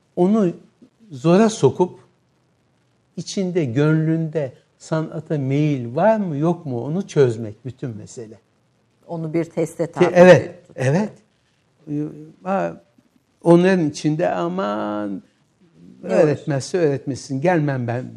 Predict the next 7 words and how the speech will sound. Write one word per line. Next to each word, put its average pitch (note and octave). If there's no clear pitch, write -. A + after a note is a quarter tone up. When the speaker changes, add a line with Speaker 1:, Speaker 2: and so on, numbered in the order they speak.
Speaker 1:
diyenler D3
de A3+
çıkıyor G3
muhakkak A2
ki. G2
Bu B3
şekilde, F#3